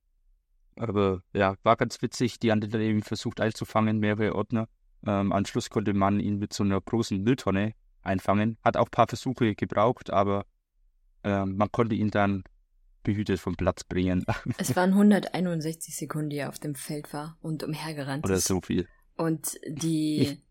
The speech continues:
Speaker 2: linke Seite, glaub ich, das war definitiv seine Seite. Es gibt irgendjemand,
Speaker 1: Ja,
Speaker 2: der hat
Speaker 1: linke Flügelspitze.
Speaker 2: ge-, getrackt, wo dieser Waschbär überall übers Feld gerannt ist. So wie man das bei Fußballern ja auch immer macht.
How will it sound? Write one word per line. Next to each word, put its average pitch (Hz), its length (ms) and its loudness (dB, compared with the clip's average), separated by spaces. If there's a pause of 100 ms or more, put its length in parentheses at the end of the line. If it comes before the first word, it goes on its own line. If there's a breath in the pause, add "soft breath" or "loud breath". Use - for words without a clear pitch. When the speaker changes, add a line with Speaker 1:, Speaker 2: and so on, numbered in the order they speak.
(300)
Speaker 2:
linke 180 340 2
Seite, 156 220 0
glaub 147 180 -4
ich, - 280 -10
das 160 220 -4
war 139 160 -8
definitiv 147 500 -6
seine 156 340 -2
Seite. 151 400 -6 (800)
Es - 100 -6
gibt - 240 -4
irgendjemand, 175 460 2
Speaker 1:
Ja, 95 80 4
Speaker 2:
der 98 100 4
hat 92 60 2
Speaker 1:
linke 110 220 2
Flügelspitze. - 800 -2
Speaker 2:
ge-, 165 100 -2
getrackt, 160 420 -6
wo 151 160 -2
dieser 151 340 -4
Waschbär 151 340 -4
überall 156 260 -2
übers 139 260 -4
Feld - 280 -4
gerannt 139 340 -8
ist. - 300 -12 (320)
So 156 180 -6
wie 165 120 2
man 156 180 0
das 151 100 -4
bei 147 140 -2
Fußballern 143 440 -4
ja 131 120 -4
auch 120 120 -10
immer 135 180 -4
macht. 135 340 -10